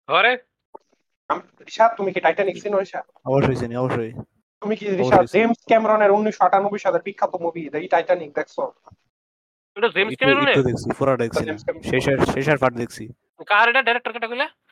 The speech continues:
Speaker 3: প্রথম
Speaker 2: জেমস
Speaker 3: পার্ট আর
Speaker 2: ক্যামেরন,
Speaker 3: শেষের পার্ট
Speaker 2: অ্যাভাটারের
Speaker 3: দেখছি।
Speaker 2: কি
Speaker 1: হ্যাঁ,
Speaker 2: দেখছো?
Speaker 1: এটা, এটা।
Speaker 2: হ্যাঁ, এগুলার ওই
Speaker 3: এই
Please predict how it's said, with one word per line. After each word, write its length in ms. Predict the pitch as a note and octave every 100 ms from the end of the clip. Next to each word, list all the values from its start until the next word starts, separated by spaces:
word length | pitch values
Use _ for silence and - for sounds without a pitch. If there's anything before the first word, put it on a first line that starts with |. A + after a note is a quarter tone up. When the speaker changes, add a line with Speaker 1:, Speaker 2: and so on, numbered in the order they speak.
| _
Speaker 3:
প্রথম 200 | B2 -
Speaker 2:
জেমস 160 | F#3 G#3+
Speaker 3:
পার্ট 120 | C4
আর 100 | C4
Speaker 2:
ক্যামেরন, 220 | A#3+ F3
Speaker 3:
শেষের 240 | B2+ B2 D#3+
পার্ট 140 | F#3
Speaker 2:
অ্যাভাটারের 200 | F#3+ F#3
Speaker 3:
দেখছি। 180 | F3 -
Speaker 2:
কি 0 |
Speaker 1:
হ্যাঁ, 180 | F#3+ E3
Speaker 2:
দেখছো? 140 | D3
Speaker 1:
এটা, 100 | C#4
এটা। 220 | A#3 C3 _ _ _ _ _ -
Speaker 2:
হ্যাঁ, 120 | D3+
এগুলার 220 | E3 F3+
ওই 120 | E3+
Speaker 3:
এই 160 | -